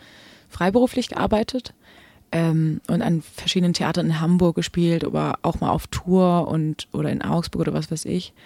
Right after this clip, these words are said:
Und das ist jetzt meine erste Festanstellung seit September, wie gesagt, ähm, und macht Spaß auf jeden Fall. Also es ist wirklich ein, es ist so ein super Team hier. Das ist, glaub ich, das Coolste daran, eben was ich vorhin schon meinte, dass wir uns alle so gut verstehen.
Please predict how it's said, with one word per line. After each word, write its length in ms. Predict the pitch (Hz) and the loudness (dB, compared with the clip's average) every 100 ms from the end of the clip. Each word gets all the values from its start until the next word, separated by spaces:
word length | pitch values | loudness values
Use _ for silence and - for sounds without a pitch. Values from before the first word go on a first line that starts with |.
| - - - - - - _ _ _ _ _ _ | -20 -20 -20 -20 -20 -20 _ _ _ _ _ _
Und 220 | 202 190 180 | 6 6 6
das 140 | 175 | 0
ist 140 | 208 | -2
jetzt 200 | - - | -4 -2
meine 140 | 196 185 | 0 0
erste 220 | 175 180 | -2 -4
Festanstellung 600 | 180 175 - 233 240 285 427 - - | -6 -4 -4 -2 -2 -4 -6 -20 -8
seit 400 | 185 175 170 - - - | -2 2 2 -2 -10 -10
September, 480 | 160 - 165 180 214 - | -8 -4 -2 0 -2 -4
wie 80 | 202 | -6
gesagt, 460 | 196 208 - - 180 | -2 -4 -4 -10 -4
ähm, 420 | 170 170 165 175 - _ _ _ - - | 0 0 -2 -8 -14 _ _ _ -14 -8
und 280 | 156 - 190 | -6 -6 -6
macht 160 | 185 | -6
Spaß 280 | - 214 - | -4 -6 -6
auf 140 | 165 | -10
jeden 120 | 170 160 | -8 -6
Fall. 340 | 160 156 165 | -6 -6 -4
Also 160 | 175 180 | 0 2
es 80 | 175 | 2
ist 100 | 180 | 4
wirklich 260 | 202 185 | 4 2
ein, 100 | 185 | 0
es 160 | - 175 | 0 0
ist 140 | 185 | 2
so 100 | 214 | 4
ein 140 | 202 190 | 6 6
super 300 | 208 202 190 | 4 2 -2
Team 280 | - 208 196 | 2 2 4
hier. 320 | 175 180 233 - _ _ _ _ _ - | 2 0 -4 -8 _ _ _ _ _ -4
Das 160 | 196 190 | -2 0
ist, 100 | 180 | 2
glaub 140 | 180 | 4
ich, 80 | 175 | 4
das 160 | 175 - | 0 0
Coolste 300 | 175 - 160 | 0 0 -2
daran, 280 | 151 156 - | -2 -2 0
eben 300 | 170 175 165 | 0 2 0
was 240 | - 160 - | -2 -4 -4
ich 80 | |
vorhin 160 | - 165 | -2 -2
schon 120 | - | 0
meinte, 180 | 160 160 | -2 -2
dass 120 | 165 | -2
wir 60 | 160 | -2
uns 100 | 156 | -2
alle 140 | 156 | -2
so 80 | 165 | -4
gut 140 | 165 | -6
verstehen. 540 | - 160 - 170 170 | -6 -6 0 2 2